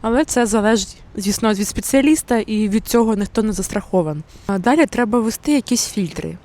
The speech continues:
типу мінімальна сума, або, е, предоплата, або умови. Е, тому що, знаєте, той, хто поважає свій час,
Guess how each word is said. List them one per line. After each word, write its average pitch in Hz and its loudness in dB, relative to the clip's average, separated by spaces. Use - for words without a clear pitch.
типу 214 0
мінімальна 220 0
сума, 196 0
або, 202 2
е, 180 -4
предоплата, 185 0
або 214 0
умови. 180 2
Е, 214 0
тому 247 0
що, 254 -2
знаєте, 311 2
той, 294 2
хто - -4
поважає 262 4
свій 254 2
час, - -2